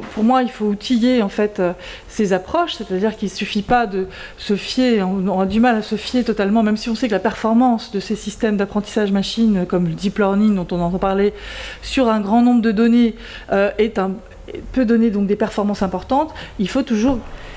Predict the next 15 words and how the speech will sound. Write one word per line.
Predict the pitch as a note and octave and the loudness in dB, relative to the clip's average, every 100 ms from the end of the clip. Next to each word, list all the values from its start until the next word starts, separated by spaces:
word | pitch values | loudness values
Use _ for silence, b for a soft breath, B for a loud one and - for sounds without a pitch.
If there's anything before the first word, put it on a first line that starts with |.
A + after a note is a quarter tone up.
| B G#3 | B 0
garder, | A#3+ A3 G3 A3+ A3+ C4 - | 0 0 0 2 2 0 0
euh, | A3 F#3+ F#3+ - | 2 4 2 2
une | A#3 A#3 | 2 2
certaine, | - A3+ - A#3 A3 G3+ | 0 -4 0 0 2 2
euh, | F#3+ F3+ F3+ F3 - - - - - | 2 2 0 -4 -14 -20 -20 -6 2
un, | A3+ A#3 | 2 2
un | G#3+ G#3+ | 2 4
doute. | B3+ A#3+ - - - | 4 0 -6 -14 -12
Voilà, | - F3 | -4 -2
il | D3+ | -2
faut | A3+ | -2
que | A3+ | 2
l'humain | A3 A#3 C4+ B3+ | 4 6 6 2
apprenne | A#3 B3 C4 A#3 | 2 0 2 4
à | A3+ | 2